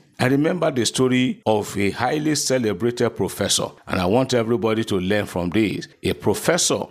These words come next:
highly celebrated, he wanted to travel, and the only means was to travel across the sea, just to cross the river to the other side.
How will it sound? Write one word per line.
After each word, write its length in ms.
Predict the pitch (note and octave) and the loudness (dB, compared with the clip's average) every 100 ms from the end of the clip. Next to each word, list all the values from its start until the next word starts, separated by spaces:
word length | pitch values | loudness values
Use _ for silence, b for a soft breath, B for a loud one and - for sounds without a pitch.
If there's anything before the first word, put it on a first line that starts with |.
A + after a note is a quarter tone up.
| - | -4
highly 320 | A#2+ C#3 C#3 | -2 2 0
celebrated, 920 | - A2+ G#2 F#2+ B2 D3 C#3 F#2 - _ | 2 0 0 0 0 0 0 -2 -6 _
he 100 | - | -4
wanted 400 | F2 G2+ G#2+ B2 | 2 2 2 2
to 100 | A2 | 0
travel, 560 | F#2 - B2 C3 C#3+ - - | -4 0 2 2 -2 -6 -6
and 160 | G2 F#2+ | -6 0
the 80 | G2+ | 2
only 340 | C3+ E3 E3 | 4 4 2
means 440 | D#3 C#3+ C#3+ C#3 | 4 4 4 2
was 260 | - G2 - | 0 -2 -2
to 120 | - | -4
travel 480 | - - C3 C3 C#3 | -4 2 2 2 0
across 400 | A2 - - B2+ | -2 -2 -2 0
the 140 | G2 G2 | 0 -2
sea, 460 | - D3+ A#2 F2 | 0 2 0 -2
just 240 | - A#2 - | 0 0 0
to 100 | G#2+ | -2
cross 300 | - A#2 A#2 | 0 0 0
the 180 | F#2+ F#2+ | -2 0
river 300 | B2 A#2+ A#2+ | 2 2 0
to 140 | G#2 | -2
the 140 | F#2 | 0
other 180 | B2 A2 | 0 0
side. 440 | - C#3+ D3 - | -2 0 -2 -4